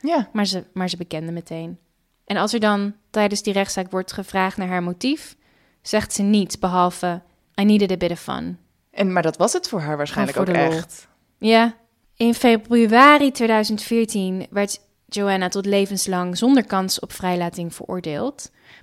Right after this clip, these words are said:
Speaker 2: Zij is de derde vrouw ooit in de U K die deze straf opgelegd gekregen heeft.
Speaker 1: Oké.
Speaker 2: De andere twee zijn Moira Hindley en Rose West. En dat zijn ook twee mega beruchte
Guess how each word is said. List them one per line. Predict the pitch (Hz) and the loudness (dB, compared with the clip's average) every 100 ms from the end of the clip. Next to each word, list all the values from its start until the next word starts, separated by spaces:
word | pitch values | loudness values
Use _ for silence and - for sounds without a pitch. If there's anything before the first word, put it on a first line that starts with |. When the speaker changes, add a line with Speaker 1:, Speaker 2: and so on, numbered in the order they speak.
| _ | _
Speaker 2:
Zij | 208 214 214 | -4 -2 0
is | - | -4
de | 196 190 | -8 -2
derde | 214 262 262 | 2 4 2
vrouw | - 196 180 180 | -2 -4 -2 -2
ooit | - 202 185 - - | 0 -2 -2 -6 -8
in | 240 240 220 214 _ | -2 0 0 -2 _
de | - 208 202 | -8 -4 -2
U | 202 | -2
K | 190 | -2
die | 175 190 196 | -4 -4 -4
deze | 196 196 208 | -2 -2 -4
straf | - 185 - | -6 -6 -6
opgelegd | - - 175 - | -10 -8 -8 -8
gekregen | - 180 175 175 180 | -14 -8 -8 -8 -10
heeft. | 190 294 - - | -8 -10 -12 -16
Speaker 1:
Oké. | 185 165 156 190 | -14 -12 -14 -12
Speaker 2:
De | 240 - | -4 0
andere | 247 240 214 | 2 2 0
twee | 202 190 190 233 | -2 -2 -2 -4
zijn | - 196 185 - | -4 -4 -4 -4
Moira | 190 190 196 196 185 | -4 -2 -2 0 -2
Hindley | 185 214 214 202 262 349 - | 0 0 0 0 -2 -4 -4
en | 202 | -2
Rose | 190 185 180 175 | 0 0 -2 -6
West. | 175 277 - - - - | -6 -6 -8 -12 -16 -10
En | |
dat | 185 | -10
zijn | 190 - | -10 -12
ook | 180 | -12
twee | - - 165 | -12 -8 -6
mega | 165 160 - 175 | -6 -6 -8 -8
beruchte | 180 180 - - | -6 -8 -10 -14